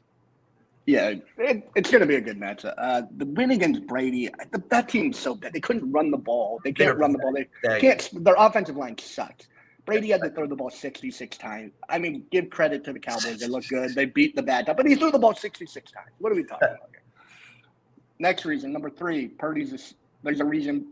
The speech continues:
Speaker 1: Purdy, there's a reason the seventh round rookie has never made it before. Well, seventh round rookies aren't given an opportunity because obviously they're not very good,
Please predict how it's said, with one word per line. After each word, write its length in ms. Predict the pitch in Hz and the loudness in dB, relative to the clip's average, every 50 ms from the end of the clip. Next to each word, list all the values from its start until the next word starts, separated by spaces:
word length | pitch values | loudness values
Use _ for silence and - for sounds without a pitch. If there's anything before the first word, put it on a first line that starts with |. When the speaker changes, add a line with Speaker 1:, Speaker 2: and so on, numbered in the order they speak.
| - - - | -16 -6 -2
Speaker 1:
Purdy, 380 | 165 165 156 147 135 110 104 - - | 0 0 0 0 -4 -4 -6 -12 -10
there's 180 | - 139 139 123 | -6 -6 -4 -4
a 60 | 135 | -2
reason 300 | 143 147 151 139 147 135 | -2 -2 -2 -2 -4 -4
the 100 | 131 131 | -6 -6
seventh 340 | 123 - - 135 135 131 123 | -6 -4 -6 -4 -4 -4 -6
round 280 | 131 131 127 131 127 - _ _ _ _ _ _ - | -6 -6 -6 -6 -8 -12 _ _ _ _ _ _ -8
rookie 320 | 127 147 143 147 139 135 127 | -4 -4 -4 -2 0 0 0
has 140 | 123 117 127 | 0 0 -2
never 220 | 135 131 127 131 | -2 -2 0 0
made 220 | 131 139 143 135 | -2 0 0 -2
it 60 | 110 98 | -2 -4
before. 360 | 101 101 - - 82 78 - - | -8 -12 -12 -14 -14 -14 -8 0
Well, 380 | - 220 233 208 - - - - | 2 2 2 2 0 -6 -16 -14
seventh 300 | - - 233 233 226 208 | -4 4 6 6 6 8
round 180 | 208 208 190 170 | 6 4 4 4
rookies 280 | 170 165 - 170 143 151 | 0 -4 -4 -6 -4 -4
aren't 160 | 143 135 107 | -4 -4 -4
given 200 | 131 120 123 123 | -6 -8 -6 -8
an 100 | 120 117 | -6 -6
opportunity 680 | 113 117 - 107 101 - - 135 131 120 110 104 107 123 | -6 -6 -6 -10 -14 -8 -4 -4 -2 -2 -4 -6 -8 -6
because 500 | 131 117 107 - 117 107 104 101 - - - - - _ - - | -6 -8 -6 -6 -6 -6 -6 -10 -12 -14 -20 -20 -20 _ -6 -2
obviously 440 | 80 85 92 90 101 95 - 95 104 | -2 -2 -2 -4 -6 -10 -8 -8 -6
they're 80 | 95 | -4
not 180 | 107 - 87 - | -4 -4 -4 -4
very 180 | 90 92 90 | -4 -6 -6
good, 360 | 85 80 139 143 110 98 85 | -4 0 0 0 0 0 -4